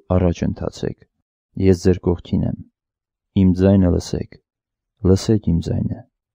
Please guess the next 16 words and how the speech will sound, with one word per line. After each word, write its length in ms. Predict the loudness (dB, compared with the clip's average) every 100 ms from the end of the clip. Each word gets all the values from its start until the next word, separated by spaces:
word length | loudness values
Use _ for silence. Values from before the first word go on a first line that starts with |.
| 0
Իմ 160 | 6 6
ձեռքն 400 | 6 2 2 -2
է 80 | 0
կառավարում 640 | 2 2 2 2 2 2
ամեն 300 | 2 2 0
բան։ 240 | -2 -4 -8 -14 _ _ _
Մի 100 | 2
մոռացեք, 540 | 4 6 4 0 -2 -2
որ 160 | -2
ես 200 | 0 0
ձեզ 220 | 0 -2 -2
հետ 180 | -4 _ -4
ավելի 360 | 0 2 2 2
լավ 240 | 2 2
եմ 140 | 0 0
գործում, 440 | -4 -6 -4